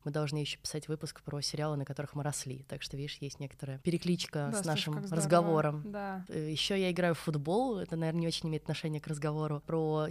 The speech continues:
Speaker 1: кино, но это важная часть моей жизни, и играю в него уже много лет,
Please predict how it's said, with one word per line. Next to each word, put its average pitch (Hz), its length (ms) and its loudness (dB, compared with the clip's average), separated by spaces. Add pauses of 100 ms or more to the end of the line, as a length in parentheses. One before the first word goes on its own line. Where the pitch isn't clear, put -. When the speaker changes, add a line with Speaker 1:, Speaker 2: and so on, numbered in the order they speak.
Speaker 1:
кино, 180 460 4
но 170 340 0
это 165 160 -4
важная 151 340 0
часть - 280 -6
моей 143 140 -4
жизни, 175 580 -2
и 147 120 -4
играю 151 280 2
в 151 40 0
него 143 140 0
уже 143 160 -2
много 143 300 -2
лет, 170 340 -2